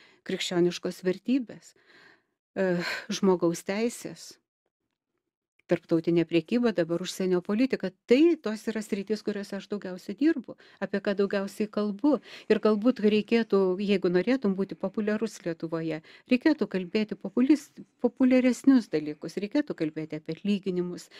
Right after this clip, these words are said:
reikėtų kalbėti apie pensijas, reikėtų kalbėti apie išmokas.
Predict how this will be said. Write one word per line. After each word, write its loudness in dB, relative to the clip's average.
reikėtų 2
kalbėti -2
apie -4
pensijas, -4
reikėtų 2
kalbėti -4
apie -2
išmokas. -8